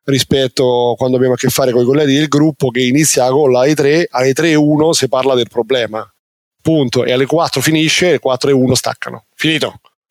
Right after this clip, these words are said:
Come stai? Come è? Te frega niente a nessuno, no? Ma perché sono estremamente concentrati. Loro alle cinque stanno a casa, noi probabilmente alle sei e mezza stiamo gestendo le mail, perché in Italia alla fine,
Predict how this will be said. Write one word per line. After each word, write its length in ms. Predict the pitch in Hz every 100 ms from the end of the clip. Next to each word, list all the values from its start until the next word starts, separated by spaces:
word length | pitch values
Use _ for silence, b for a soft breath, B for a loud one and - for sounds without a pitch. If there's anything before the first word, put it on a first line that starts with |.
| B B
Come 200 | 160 151
stai? 320 | - 170 156
Come 340 | 139 147 165
è? 60 | 160
Te 160 | 127 135
frega 280 | - 147 127
niente 320 | 127 156 135
a 20 |
nessuno, 540 | 123 113 - 117 113 113
no? 200 | 117 123 - b b b b
Ma 120 | 214
perché 360 | 214 262 170 190
sono 300 | 143 175 180
estremamente 680 | 131 - 160 175 165 185
concentrati. 460 | 180 143 131 160 127
Loro 220 | 139 190
alle 120 | 147 135
cinque 340 | 147 170 143
stanno 240 | 120 135
a 40 | 185
casa, 420 | - 185 190 127 - b _ _ _
noi 160 | 143 165
probabilmente 420 | 147 143 165 147
alle 100 | 135
sei 160 | 131 147
e 40 |
mezza 300 | 147 160 131
stiamo 260 | 123 135 127
gestendo 400 | 123 120 139 131
le 100 | 165
mail, 540 | 147 123 117 147 180
perché 260 | 156 117 123
in 80 | 120
Italia 400 | 120 131 117 113
alla 180 | 123 120
fine, 360 | 135 127 117